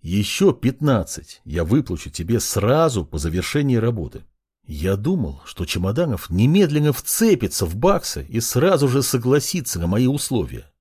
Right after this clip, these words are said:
Но произошло нечто из ряда вон выходящее. "Это что?" — спросил он, не прикасаясь к деньгам. Десять тысяч баксов. Новенькими. Хрустящими.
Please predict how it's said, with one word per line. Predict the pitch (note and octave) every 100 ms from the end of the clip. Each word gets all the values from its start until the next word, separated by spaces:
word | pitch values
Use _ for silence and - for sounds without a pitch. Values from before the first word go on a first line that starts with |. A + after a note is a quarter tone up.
| _ -
Но | C#2+ D#2 B2
произошло | D3 C#3 C3+ G#2+ G2+ - A#2 C#3
нечто | F2 A2+ B2+ -
из | - G#2 D2+
ряда | D#2+ G2 D3 C3+
вон | B2 G#2+ E3 A#2
выходящее. | D#2 F#2+ C#3+ C3+ D3 - - - - _ _ _ -
"Это | F#2 A2+ G#2
что?" — | - C#3 G3 G3+ _
спросил | - - F2+ E2 A#2 D3+
он, | G#2
не | F#2
прикасаясь | - G#2 D3+ - - A#1+
к | F2+
деньгам. | D#2+ F#2+ A2 D2+ B1 _ _ _ _
Десять | - E2 E2+ D3+ G3 - F3 -
тысяч | - A#2 C#3+ A2
баксов. | E2 D#2+ D2+ - - _ _ _
Новенькими. | D#2+ E2+ G#2 G#2 D2 - - _ _ _
Хрустящими. | - B2 F3 - - E3 C3+ - C#2+ B1+